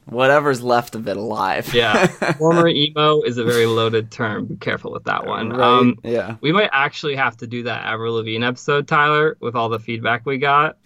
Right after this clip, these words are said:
Speaker 1: I am totally down. I am
Speaker 2: I think
Speaker 1: so
Speaker 2: we're gonna
Speaker 1: down.
Speaker 2: actually have to do it now. That's <laughs> like, I don't think I, I don't realize, I didn't realize what we were getting ourselves into, but, um, oh my God, we're gonna have to do a lot of research for that one.
Speaker 1: <laughs>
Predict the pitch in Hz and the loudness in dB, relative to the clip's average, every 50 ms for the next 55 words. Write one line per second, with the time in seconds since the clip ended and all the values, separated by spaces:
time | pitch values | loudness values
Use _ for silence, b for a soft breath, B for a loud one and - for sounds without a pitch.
0 | _ - - - 113 127 156 160 143 - - 147 147 135 135 135 131 120 127 123 | _ -16 -8 -2 0 2 2 2 0 0 2 2 4 4 4 2 0 0 0 -2
1 | 123 117 98 - 107 - _ _ - - - 127 139 139 135 135 117 - 190 - | -2 -2 -4 -4 -6 -10 _ _ -8 -2 0 2 2 2 2 0 -2 -4 -4 -2
2 | - 135 135 - 165 165 160 139 117 123 131 143 135 127 - 151 143 139 135 131 | 0 2 4 4 4 4 2 2 2 0 0 -2 -2 -4 -4 -2 0 2 2 0
3 | 131 - - 131 120 - 131 139 147 139 123 113 101 104 107 107 120 139 165 165 | 0 -2 -4 -16 -14 -8 -2 -2 -2 -2 -2 -4 -6 -6 -6 -4 -2 -2 -2 -2
4 | - - - - - - 220 196 196 - - 220 196 185 185 196 202 202 190 - | -2 -6 -4 -4 -2 0 0 0 0 0 0 0 0 0 -2 -2 -4 -4 -6 -8
5 | - 185 165 180 165 156 - B B B B B B B B 123 - 165 170 170 | -10 -8 -6 -4 -4 -4 -6 B B B B B B B B -6 -2 -2 0 0
6 | 175 180 175 170 170 156 143 - - 151 160 170 175 170 165 165 160 151 139 143 | 2 2 4 4 2 2 0 -4 -6 -4 -2 -2 -2 0 2 2 2 2 0 -4
7 | 143 143 143 139 135 127 135 135 131 127 120 - - 123 117 113 117 117 110 110 | -6 -6 -4 -4 -4 -4 -6 -6 -4 -6 -6 -6 -6 -8 -6 -4 -4 -4 -2 -2
8 | 110 110 113 117 110 107 110 110 110 110 110 110 107 - _ - - 143 131 120 | -2 -2 -2 -2 -2 -2 -2 -2 -2 -2 -2 -4 -6 -8 _ -8 -4 -2 0 0
9 | 117 113 110 104 107 110 113 113 117 113 110 107 110 - - 127 127 131 131 127 | 0 0 0 0 0 -2 -2 -2 -2 -2 -2 -2 -4 -4 -4 -2 -2 -2 -2 -2
10 | 113 123 - - 131 127 - - 135 135 135 135 - - - 135 127 113 196 165 | -4 -6 -4 -4 -4 -4 -4 -6 -4 -2 -2 -2 -2 -2 -2 -2 0 2 2 2
11 | 135 - - - - - - - 214 - - - | 0 -2 -8 -10 -10 -4 -2 -2 -2 -2 -4 -4